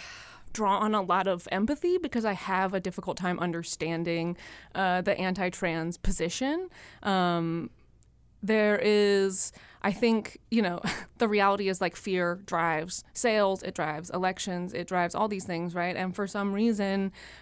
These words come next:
um, L G B T Q folks have been set apart as different in a way that needs to be feared. And I think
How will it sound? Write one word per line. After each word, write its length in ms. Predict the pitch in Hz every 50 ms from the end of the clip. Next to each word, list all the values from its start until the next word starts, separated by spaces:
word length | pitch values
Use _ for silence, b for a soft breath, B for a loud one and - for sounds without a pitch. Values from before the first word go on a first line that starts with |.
| B
um, 580 | - 190 185 180 175 170 170 165 170 170 170 170 -
L 120 | - 233 233
G 80 | 233
B 80 | 226 226
T 120 | 208 220
Q 200 | 208 - 233 233
folks 260 | 220 - 220 208 208
have 160 | - 214 190 202
been 160 | 202 196 196
set 180 | - 202 190
apart 400 | 196 190 - 208 185 190 190 - -
as 440 | 185 185 175 175 175 175 170 175 B B B B B
different 340 | - 185 196 190 214 214 208
in 100 | 185 190
a 60 | 185
way 140 | 180 180 175
that 140 | 170 180 143
needs 180 | 165 180 170 -
to 80 | - 185
be 140 | - 180
feared. 540 | 175 - - 170 165 165 180 220 262 302 302 B B B B B B -
And 100 | 269 269
I 60 | 254
think 220 | 269 247 220 220